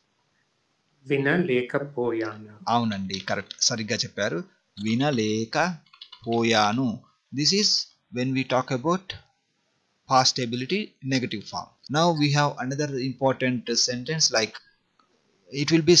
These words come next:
Speaker 2: same, like, you know, permission. So I can use,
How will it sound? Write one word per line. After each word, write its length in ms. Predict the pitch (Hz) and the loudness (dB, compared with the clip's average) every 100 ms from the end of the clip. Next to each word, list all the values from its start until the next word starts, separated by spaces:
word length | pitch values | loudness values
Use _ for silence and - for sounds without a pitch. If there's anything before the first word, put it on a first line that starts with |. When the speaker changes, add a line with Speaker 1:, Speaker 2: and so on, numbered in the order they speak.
| - | 6
Speaker 2:
same, 180 | 175 127 123 | 6 4 2
like, 140 | 131 139 | 0 -2
you 60 | 139 | -6
know, 80 | 143 143 | -2 2
permission. 540 | 143 170 170 - 110 156 - _ - | 2 2 0 2 0 -2 -10 _ -2
So 80 | 143 123 135 | 2 2 2
I 40 | - 175 | 2 4
can 120 | 165 165 165 | 2 4 2
use, 160 | 180 | 2